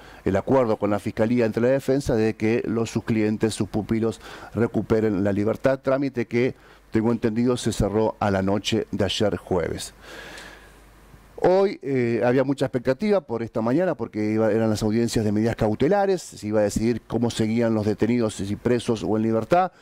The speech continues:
si acordaban en un juicio abreviado, si había medidas alternativas, todo esto quedó dilucidado de la siguiente forma. Del conjunto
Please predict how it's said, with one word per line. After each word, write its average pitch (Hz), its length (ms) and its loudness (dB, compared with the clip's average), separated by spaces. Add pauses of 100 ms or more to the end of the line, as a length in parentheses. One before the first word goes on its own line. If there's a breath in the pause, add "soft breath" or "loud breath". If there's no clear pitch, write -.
(120)
si - 200 0
acordaban 127 460 0
en 127 100 -2
un 123 40 -2
juicio 123 280 -2
abreviado, 190 560 2
si 123 160 -6
había 120 240 0
medidas 120 260 0
alternativas, 160 720 -2 (240)
todo 127 220 2
esto 131 200 -2
quedó 113 240 0
dilucidado 190 720 0 (440 loud breath)
de 120 80 2
la 123 80 2
siguiente 123 480 -2
forma. 85 500 -2 (840)
Del 127 320 0
conjunto 139 960 0